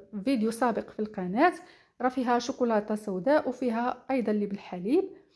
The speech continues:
آه، سميتها باتا كلاسي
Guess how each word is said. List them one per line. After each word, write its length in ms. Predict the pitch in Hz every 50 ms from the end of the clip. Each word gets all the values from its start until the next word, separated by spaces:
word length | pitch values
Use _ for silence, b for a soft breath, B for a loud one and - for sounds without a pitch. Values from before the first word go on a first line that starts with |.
| B B B B B B B B _ _ _ - 226
آه، 380 | 233 233 233 233 233 226 226
سميتها 760 | 226 226 - 269 269 262 262 254 233 233 233 - - - - -
باتا 220 | 302 311 311 277
كلاسي 800 | 269 277 247 233 233 220 214 220 - - 269 285 302 - - -